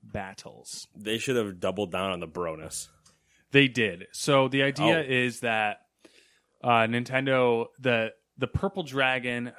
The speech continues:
Speaker 1: who is swole wearing a leotard is meant to channel all the negative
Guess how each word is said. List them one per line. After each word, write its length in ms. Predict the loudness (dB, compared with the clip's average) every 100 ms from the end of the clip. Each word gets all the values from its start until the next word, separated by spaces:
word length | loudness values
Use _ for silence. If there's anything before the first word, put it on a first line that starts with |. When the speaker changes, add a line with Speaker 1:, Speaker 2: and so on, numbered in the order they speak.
| -6
Speaker 1:
who 180 | -4 -2
is 200 | -4 -6
swole 500 | -4 2 2 2 0
wearing 400 | -4 -6 -6 -10
a 200 | -10 -8
leotard 640 | -6 -6 -6 -8 -8 -8
is 240 | -8 -10 -6
meant 360 | -6 -6 -10 _ _ _ _ _ _ _
to 160 | -6 -4
channel 600 | -4 -2 -2 0 -2 4
all 300 | 8 8 6
the 100 | 0
negative 540 | 0 0 0 -4 -4